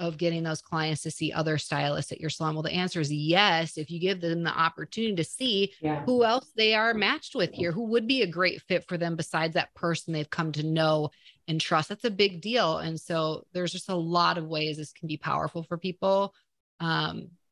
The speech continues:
Speaker 1: but I don't wanna be overwhelming. Let's go back to, you know, if you do not do this process, like, you wanna have this engaged, sticky way of connecting and capturing info, instead of fifteen percent off, you, you could do the twenty dollar gift at a first visit type of thing.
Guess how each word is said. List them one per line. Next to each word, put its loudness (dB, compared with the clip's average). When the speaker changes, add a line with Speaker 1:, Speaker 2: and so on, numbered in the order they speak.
Speaker 1:
but 2
I 4
don't 2
wanna -2
be -2
overwhelming. 0
Let's 0
go 2
back 4
to, 0
you -4
know, -2
if -8
you -4
do 2
not 2
do 0
this -2
process, 0
like, -8
you 0
wanna 4
have 2
this -8
engaged, 2
sticky 0
way 4
of -2
connecting -2
and -8
capturing -4
info, 0
instead 2
of 2
fifteen -4
percent -4
off, 0
you, -2
you 0
could 2
do 4
the 0
twenty -4
dollar 2
gift -2
at -2
a -2
first -6
visit -4
type 0
of -6
thing. -4